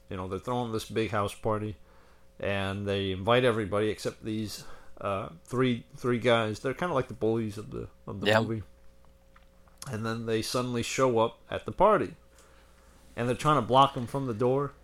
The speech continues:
Speaker 1: And I'm trying to say, "No, no, no, no, you guys aren't welcome." It's like, "What, what, what, what's your problem?" And then <laughs> the, the head guy, you know, he starts doing his spiel. <coughs> So he just, he goes,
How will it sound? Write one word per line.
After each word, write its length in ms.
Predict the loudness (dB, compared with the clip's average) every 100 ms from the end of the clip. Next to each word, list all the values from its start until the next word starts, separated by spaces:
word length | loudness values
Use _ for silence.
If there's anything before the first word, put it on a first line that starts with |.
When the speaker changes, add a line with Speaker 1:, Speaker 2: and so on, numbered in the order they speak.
| -20 -20 -20 -20 -20 -20 -20 -14 -6
Speaker 1:
And 240 | -6 -6
I'm 200 | -6 -6
trying 180 | -6 -8
to 40 |
say, 120 | -6 2
"No, 160 | 6
no, 140 | 6 4
no, 120 | 2
no, 20 |
you 120 | 0 2
guys 220 | 2 2
aren't 160 | -4
welcome." 240 | -6 -10 -12
It's 100 | -12
like, 120 | -12 -10 -10 -8
"What, 220 | -6 -4 -2
what, 220 | 0 0
what, 440 | 0 4 4 4 0
what's 200 | 0 2
your 80 |
problem?" 460 | 4 8 8 6 -4 -12 -20 -20 -12 0
And 100 | 2 2 -2 -4 -4 -4 -6 -4 -2
then 120 | -2 -4 -8
<laughs> 140 | -12 0
the, 240 | 2 2 2
the 160 | 2
head 280 | 8 6 8
guy, 380 | 6 6 4 0 -4 -20 -20 -20 -16 -6
you 80 | -2
know, 220 | -2 -4 -8
he 100 | -8
starts 600 | -6 -2 -2 -2 -8 -18 -20 -20 -20 -20 -20 -20 -20 -20 -20 -20 -8
doing 240 | 0 0 0
his 160 | -4
spiel. 260 | -6 0 6
<coughs> 200 | 8 6 2 -4 -12 -16 -20 -20 -8
So 100 | -2
he 60 | 0
just, 300 | 2 -2 -4 -18 -20 -20 -16 -16 -16 -16 -16 -16 -20 -20 -18 -8
he 60 | 0
goes, 240 | 0